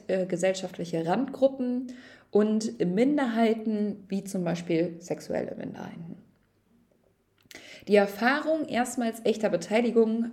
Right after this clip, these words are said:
äh, wird positiv gewertet, ist meine kleine Einschätzung, denn, äh, hundertzwölf von hundertvierzehn, äh, nationalen Bischofskonferenzen haben Beiträge eingereicht.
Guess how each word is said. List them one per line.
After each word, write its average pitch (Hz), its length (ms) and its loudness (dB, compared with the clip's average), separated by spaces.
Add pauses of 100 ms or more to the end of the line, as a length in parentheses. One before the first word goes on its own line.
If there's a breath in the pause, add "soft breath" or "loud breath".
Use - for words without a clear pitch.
äh, 185 340 -2
wird 180 280 0 (720)
positiv 220 560 -2
gewertet, 277 540 0 (800 soft breath)
ist - 400 -4
meine 196 240 -2
kleine 202 320 -2
Einschätzung, 269 680 -2
denn, 233 320 0 (480 loud breath)
äh, 202 280 6
hundertzwölf 269 720 4
von 220 200 0
hundertvierzehn, 226 1700 0
äh, 190 220 0
nationalen 220 560 -2
Bischofskonferenzen 208 1120 -4
haben 185 280 0
Beiträge 175 640 0
eingereicht. 240 720 0